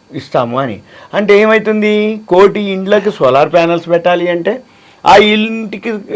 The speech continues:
యావరేజ్ తీస్తారనమాట. కరెంట్ బిల్ ఎంత అవుతుందో చూసి, ఆ కరెంట్ బిల్లు, వీళ్ళ యూసేజ్ ఎంత, వీళ్ళ ఇంట్లో బల్బులు ఎన్ని ఉన్నాయి, ట్యూబ్ లైట్లు ఎన్ని ఉన్నాయి, ఫ్యాన్లు ఎన్ని ఉన్నాయి, ఆ, ఫ్రిడ్జ్ ఉందా, లేకపోతే ఒక టీవీ ఉందా, ఈ మినిమం బేసిక్స్ ఏమున్నాయో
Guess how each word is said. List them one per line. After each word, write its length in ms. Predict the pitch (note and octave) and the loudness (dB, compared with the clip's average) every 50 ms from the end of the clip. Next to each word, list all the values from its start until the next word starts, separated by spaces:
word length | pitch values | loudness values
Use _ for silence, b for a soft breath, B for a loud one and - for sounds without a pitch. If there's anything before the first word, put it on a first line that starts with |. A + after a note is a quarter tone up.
| G#3 G#3+ - - - | -8 -8 -6 -2 2
యావరేజ్ 360 | - G#3+ A3+ A3+ G#3+ F3+ D#3 | 4 4 6 6 4 4 2
తీస్తారనమాట. 600 | D#3 D3 - - C3+ G#2+ G#2+ G2+ G2 G2 G2+ - | 0 -4 -2 -4 -4 -4 -4 -6 -8 -12 -12 -6
కరెంట్ 300 | - D#3 D3+ D3 D3 C#3+ | -4 -2 -2 -2 -2 -4
బిల్ 180 | C#3 C#3 C3+ | -4 -4 -4
ఎంత 180 | C3 B2 A#2 C3 | -4 -4 -6 -8
అవుతుందో 400 | B2+ A2+ - A#2+ A2+ A2 A#2 A2 | -8 -8 -8 -10 -10 -10 -10 -12
చూసి, 460 | G#2+ - - B2 A#2+ - G3 A3+ A#3+ B B B B B B B | -12 -8 -8 -8 -6 -6 -6 -6 -6 B B B B B B B
ఆ 60 | - D#3+ | -2 0
కరెంట్ 300 | - F3 F#3+ F3+ E3+ D#3 | 2 2 0 0 0 -2
బిల్లు, 220 | D#3 E3+ E3+ E3 | -2 0 2 2
వీళ్ళ 280 | E3 E3 D#3+ E3 D#3 D3+ | 2 2 2 0 0 0
యూసేజ్ 480 | C#3 D3 D3 D3 C#3 D3+ C#3+ C3+ B2 | 0 0 -2 -2 -2 -2 -2 -2 -2
ఎంత, 180 | B2+ A#2+ A#2+ E3+ | -4 -4 -4 -4
వీళ్ళ 240 | G#3 A3+ G#3+ G3 F#3+ | -4 -4 -4 -4 -4
ఇంట్లో 240 | F3+ E3+ D#3+ E3+ | -4 -2 0 0
బల్బులు 360 | E3 D#3 D#3 D3+ D3 C#3 C#3+ C#3+ | 0 2 2 0 0 0 -2 -4
ఎన్ని 160 | C#3 C3+ C3+ | -4 -4 -4
ఉన్నాయి, 200 | C3+ C#3+ D#3 D3+ | -4 -4 -6 -6
ట్యూబ్ 260 | D#3 E3 D#3 C#3+ C#3 | -4 -4 -4 -4 -4
లైట్లు 240 | C#3 C3+ B2+ C3 C3 | -4 -4 -4 -4 -6
ఎన్ని 140 | B2+ B2+ B2+ | -6 -6 -6
ఉన్నాయి, 220 | C3 C3 D3 D#3+ | -6 -6 -6 -6
ఫ్యాన్లు 360 | D#3+ - D3+ D3 C#3 C3+ B2+ | -4 -2 -2 -2 -2 -4 -4
ఎన్ని 180 | B2+ B2 B2 B2 | -6 -6 -6 -6
ఉన్నాయి, 280 | B2+ C3+ D#3 F3 E3+ B B B B B B - D3 | -6 -4 -4 -4 -4 B B B B B B -6 -4
ఆ, 400 | D3+ D3+ D3 C#3+ C#3 C#3 C#3 C#3 | -2 0 0 0 0 0 -2 -2
ఫ్రిడ్జ్ 240 | - E3 D#3 C#3 C#3 | -4 -4 -4 -4 -2
ఉందా, 240 | D3 C3+ C3+ C#3+ E3 | -4 -2 0 0 0
లేకపోతే 340 | E3+ E3 D#3 D3+ C#3+ C#3 D3+ | 2 2 0 -2 -2 -2 -2
ఒక 80 | D3+ | -4
టీవీ 320 | D3 D3 D3+ D#3 D3+ D3 D3 | -2 -2 0 0 2 2 0
ఉందా, 260 | C3+ C3 C3+ C#3+ F#3+ | -2 -2 -2 -2 -2
ఈ 220 | A#3 B3 A#3+ A#3 | -2 -2 -4 -4
మినిమం 580 | A3 G#3 G#3 G#3+ A3 A3 G#3+ G#3 G#3 F#3+ D#3+ D#3 | -2 0 0 2 2 2 2 2 0 -4 -4 -2
బేసిక్స్ 760 | D#3 F3+ F3 D3+ - E3 D#3+ - - - F3 E3 D#3 D3+ D3+ | 0 2 2 2 0 -4 -8 -8 -4 -2 -2 0 0 0 0
ఏమున్నాయో 340 | D3+ D3+ C#3+ C#3 C#3 C3+ B2+ | -2 -2 -2 -2 -4 -4 -6